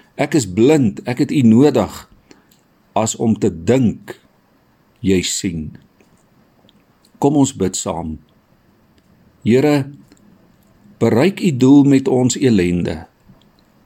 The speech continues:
Bereik U doel met ons trane, met ons siekte, met ons seer en ons swakheid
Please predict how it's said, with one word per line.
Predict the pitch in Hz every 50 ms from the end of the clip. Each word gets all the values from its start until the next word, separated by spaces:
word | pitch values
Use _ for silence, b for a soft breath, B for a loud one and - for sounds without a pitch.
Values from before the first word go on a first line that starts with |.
| _ _ _ _ _ _
Bereik | - 113 110 127 165 202 208
U | 214 185 135
doel | 117 131 143 165
met | 170 165 156 -
ons | 160 143 139 - - - _
trane, | - 135 131 127 120 117 101 87 85 85 82 90 - _ _ _ _ _ _ _ _ _ _ _ _ _ _ _ _
met | 113 120 123
ons | 135 143 143 135 - - -
siekte, | - 175 151 - - - 113 98 87 85 82
met | 92 92 107 101 -
ons | 139 135 139 - - - -
seer | - 170 160 147 120 101 104 -
en | - 117 110
ons | 104 120 117 - - -
swakheid | - 151 143 135 131 - 101 92 - - - -